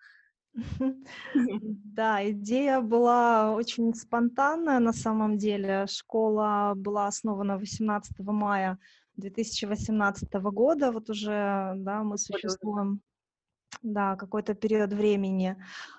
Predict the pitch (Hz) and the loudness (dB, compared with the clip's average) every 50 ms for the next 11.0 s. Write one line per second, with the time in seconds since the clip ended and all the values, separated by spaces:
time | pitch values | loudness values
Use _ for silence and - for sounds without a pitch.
0 | - - - - _ _ 214 220 220 226 226 214 - 233 233 208 220 254 285 302 | -20 -20 -20 -20 _ _ 2 4 4 4 4 2 0 -2 -2 0 0 0 2 2
1 | 311 302 - 269 240 240 233 233 247 262 277 285 277 277 262 254 247 240 226 233 | 0 0 -2 -4 -2 -2 -2 0 2 2 4 4 4 4 4 6 4 4 4 2
2 | 233 240 240 254 254 - 247 233 226 220 220 220 220 _ _ _ 190 214 220 220 | 2 2 2 0 2 2 2 2 2 0 -6 -10 -10 _ _ _ -10 -10 -6 -2
3 | 226 226 233 240 254 240 - 247 220 220 226 220 - - 233 220 220 220 220 220 | -2 0 2 0 0 0 -4 -4 -4 -4 -6 -6 -4 -4 -4 -2 -2 -4 -6 -6
4 | - - - 254 254 254 233 214 196 190 185 190 185 185 196 202 202 196 - - | -6 -6 -4 -2 0 2 2 2 0 -2 -4 -6 -8 -6 -6 -6 -6 -8 -10 -12
5 | _ - 202 202 196 196 202 202 190 208 233 240 220 - 233 214 - 214 214 220 | _ -2 0 0 2 2 0 -2 -2 -6 -6 -6 -4 -6 -6 -4 -4 -2 -2 -2
6 | 220 220 - 247 240 269 285 - - - 214 214 208 208 202 202 202 196 196 190 | -4 -4 -4 -2 0 0 0 -2 -2 -4 -4 -4 -4 -4 -4 -4 -4 -4 -4 -4
7 | 190 - 190 202 196 190 208 190 214 214 220 220 220 214 208 202 196 _ _ _ | -6 -6 -6 -8 -8 -8 -8 -6 -4 -2 -2 -2 0 -2 -4 -4 _ _ _ _
8 | _ 202 202 196 196 190 - - - - - 226 254 262 254 247 247 240 - - | _ -12 -10 -10 -10 -10 -14 -16 -14 -8 -4 -2 -2 0 0 0 -2 -2 -4 -4
9 | - 214 220 220 214 - - - 208 202 202 190 185 180 170 196 214 226 233 226 | -2 -2 -2 -2 -2 -6 -10 -8 -8 -6 -4 -4 -6 -6 -6 -4 -4 -2 -2 -4
10 | 220 - 233 220 220 220 214 214 196 202 202 202 196 196 196 196 196 190 190 | -4 -6 -6 -4 -4 -4 -4 -4 -6 -6 -4 -4 -6 -6 -6 -6 -6 -6 -8